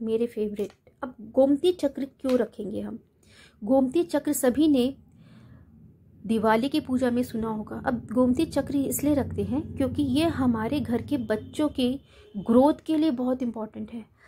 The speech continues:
आप इसकी शेप देखिए, इसके अंदर बना हुआ एक सेक्रेड ज्योमेट्रिकल पैटर्न देखिए, which is in golden ratio spiral होता है। ये हमारे, इसमें हम ये इंटेंशन डालते हैं कि हमारे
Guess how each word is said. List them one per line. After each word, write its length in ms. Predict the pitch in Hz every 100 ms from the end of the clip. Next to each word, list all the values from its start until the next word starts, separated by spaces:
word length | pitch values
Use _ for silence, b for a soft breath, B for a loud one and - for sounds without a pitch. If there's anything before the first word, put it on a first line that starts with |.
| b _
आप 140 | 240 240
इसकी 220 | 269 -
शेप 320 | 277 277 277 -
देखिए, 320 | 240 - 240
इसके 260 | 226 - 262
अंदर 360 | 240 233 240
बना 220 | 220 220
हुआ 260 | 233 214 214
एक 340 | - 233 -
सेक्रेड 480 | - - 247 262 214
ज्योमेट्रिकल 520 | 226 214 226 247 247
पैटर्न 380 | 247 - 190 247
देखिए, 380 | 226 214 214 269 - 247
which 200 | 240 247
is 100 | 254
in 100 | 202
golden 360 | 208 208 233 247
ratio 340 | 214 254 269
spiral 360 | - 202 226 247
होता 200 | 226 220
है। 140 | 247 - b b b b b _ _ 208 202
ये 220 | 285 359
हमारे, 680 | 339 285 254 233 240 247 247 -
इसमें 240 | 277 277
हम 220 | 277 277
ये 200 | 247 277
इंटेंशन 400 | 294 262 226 233
डालते 300 | 233 202 220
हैं 60 | 240
कि 60 | 269
हमारे 640 | 254 233 226 240 254